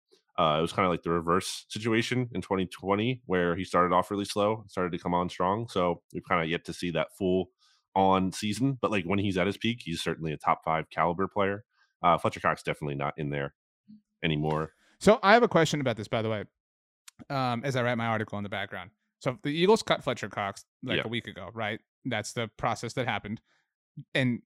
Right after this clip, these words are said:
Speaker 2: so
Speaker 1: With the
Speaker 2: didn't they
Speaker 1: post-June
Speaker 2: designate
Speaker 1: one.
Speaker 2: him? Didn't they designate him as a post June first cut when they
Speaker 1: Correct.
Speaker 2: cut him?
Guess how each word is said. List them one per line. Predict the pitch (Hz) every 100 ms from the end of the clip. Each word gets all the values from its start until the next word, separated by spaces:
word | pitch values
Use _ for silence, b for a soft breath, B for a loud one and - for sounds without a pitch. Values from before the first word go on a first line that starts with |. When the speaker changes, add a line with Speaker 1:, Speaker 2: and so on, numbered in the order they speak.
| -
Speaker 2:
so |
Speaker 1:
With | 151
the | -
Speaker 2:
didn't | 160 208
they | 220
Speaker 1:
post-June | 147 156
Speaker 2:
designate | 175 165 165
Speaker 1:
one. | 156
Speaker 2:
him? | 147 151 - -
Didn't | 160
they | 202
designate | 156 151 156 160
him | 139
as | 147
a | 123
post | 127 120
June | - 131
first | 120 117
cut | - 113 - _ -
when | 104
they |
Speaker 1:
Correct. | 107
Speaker 2:
cut | -
him? | 113